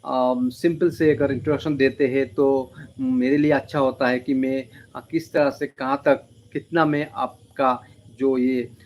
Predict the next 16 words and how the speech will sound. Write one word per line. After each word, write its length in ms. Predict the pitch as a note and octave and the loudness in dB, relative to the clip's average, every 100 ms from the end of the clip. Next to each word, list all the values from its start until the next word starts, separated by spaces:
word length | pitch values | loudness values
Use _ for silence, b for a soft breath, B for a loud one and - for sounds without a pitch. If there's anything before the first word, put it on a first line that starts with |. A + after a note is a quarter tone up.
| b | b
सवाल 420 | - B2 B2+ C3 | -6 0 0 0
का 80 | C#3+ | 0
या 160 | B2+ B2+ | 0 -2
कमेंट 340 | C3+ C3 C3 | -2 -4 -2
का 100 | B2+ | -2
या 140 | B2+ B2+ | -2 -2
क्वेश्चन 360 | C#3+ C3+ C#3+ | -4 -6 -6
का 140 | C3 B2+ | -4 -4
मैं 160 | A#2+ | -4
जवाब 280 | A2+ A#2+ B2 | -4 -4 -4
दे 120 | B2 | -4
पाऊँ, 300 | B2 B2+ C#3+ - b b - - | -6 -6 -8 -10 b b -20 -12
उस 120 | C#3 | -10
हिसाब 220 | D#3 D#3+ | 0 0
से 160 | D3+ E3+ | 0 -2
आपको 480 | - - - D3+ | -2 -4 -2 0